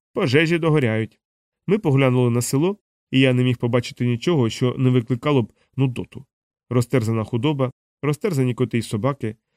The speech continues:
невеличкі зламані фігурки мертвих дітей. «Тільки не діти». Я не усвідомлював, що промовляю це вголос. «Тільки не діти знову». Ельмо з подивом зиркнув на мене. Не тому, що мої слова його зачепили,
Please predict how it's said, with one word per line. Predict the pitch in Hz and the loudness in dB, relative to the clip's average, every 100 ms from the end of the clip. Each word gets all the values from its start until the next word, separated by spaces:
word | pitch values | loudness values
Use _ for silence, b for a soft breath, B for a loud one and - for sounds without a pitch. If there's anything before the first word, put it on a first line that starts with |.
| _ | _
невеличкі | 208 175 147 151 123 | 0 2 2 0 -4
зламані | 113 135 123 113 | 0 0 0 -2
фігурки | 120 117 143 123 | 0 0 0 0
мертвих | 117 104 113 101 | -2 -2 -6 -8
дітей. | 104 95 92 _ _ _ _ _ _ _ _ _ - | -8 -10 -14 _ _ _ _ _ _ _ _ _ -2
«Тільки | 123 120 123 | 0 0 0
не | 117 113 | 0 0
діти». | 98 92 90 92 _ _ _ _ | -4 -10 -12 -18 _ _ _ _
Я | 127 123 | 0 2
не | 120 | 2
усвідомлював, | 113 120 131 175 127 110 | 0 -2 -2 0 0 0
що | - 113 | -2 -2
промовляю | 123 123 117 113 | 0 2 2 0
це | - 127 | -2 -2
вголос. | 113 98 98 - _ _ _ _ _ _ _ | -4 -8 -14 -18 _ _ _ _ _ _ _
«Тільки | - 131 131 127 | 2 2 4 2
не | 120 | 2
діти | 107 110 110 | 0 -4 -4
знову». | 98 107 95 95 - _ _ _ _ _ _ _ 165 | -6 -6 -6 -8 -14 _ _ _ _ _ _ _ -2
Ельмо | 220 147 | 2 2
з | - | 0
подивом | 160 143 127 110 | -4 0 0 2
зиркнув | 127 - 123 113 | 0 0 -4 -2
на | 113 | -4
мене. | 101 95 98 _ _ _ _ | -4 -8 -12 _ _ _ _
Не | 131 | -4
тому, | 127 170 208 | -2 -2 -2
що | 156 | 0
мої | 131 123 | 0 0
слова | - 127 123 | 0 0 0
його | 117 120 | 0 -2
зачепили, | 123 170 - 113 101 | -4 -6 -6 -6 -6